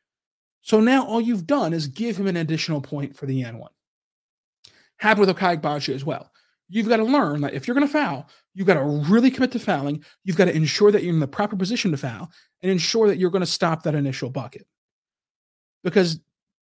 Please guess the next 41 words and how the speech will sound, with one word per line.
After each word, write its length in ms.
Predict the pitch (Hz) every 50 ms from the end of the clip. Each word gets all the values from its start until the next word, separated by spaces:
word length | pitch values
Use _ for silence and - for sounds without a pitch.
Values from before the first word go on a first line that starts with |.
| _ _ _ _ _ _
this 180 | - 180 - -
week 160 | 208 196 -
now 140 | 185 175 165
twice, 440 | 160 - 240 220 165 - 156 - -
two 200 | - - - 220
weak 260 | 196 165 202 196 -
fouls 360 | - - 180 175 156 143 135
have 100 | 143 131
led 180 | 143 143 139 135
to 80 | 147 131
and 200 | 139 139 135 127
ones, 280 | 123 123 120 117 - - _ _ _ _ _ _ _ -
uh, 100 | 135 131
that, 160 | 135 139 139
that 180 | 160 156 - -
were 140 | 156 156 156
just 220 | 156 156 - 131
needless. 540 | 131 147 170 160 127 - - - - - -
You 60 | 131
could 80 | - 160
have 60 | 151
just 200 | 143 - - - _ _ _ _ _ _ 147
not 600 | 139 139 156 160 160 151 151 151 - - - -
given 300 | - 165 147 135 135 151
up 220 | 147 127 - - - _ _ _ _ _ _ _ _ -
the 160 | 139 147 143
additional 340 | 131 135 127 - 131 117 123
points. 380 | - 156 - - - - - _ _ _ _ _ _ _ _
It 80 | 160 170
doesn't 200 | 208 196 190 180
really 140 | 180 170 156
matter, 440 | 175 185 202 196 190 190 180 - _ _ _ _
you 80 | 160 147
know, 100 | 135 127
in, 140 | 127 123
in 160 | - 127 127 143
those 160 | 175 208 208
two 160 | - 202 190
games 140 | 190 170 -
specific-, 360 | 151 - 233 220 214 185 -
specifically, 560 | - 156 143 - 254 269 262 240 240 240 233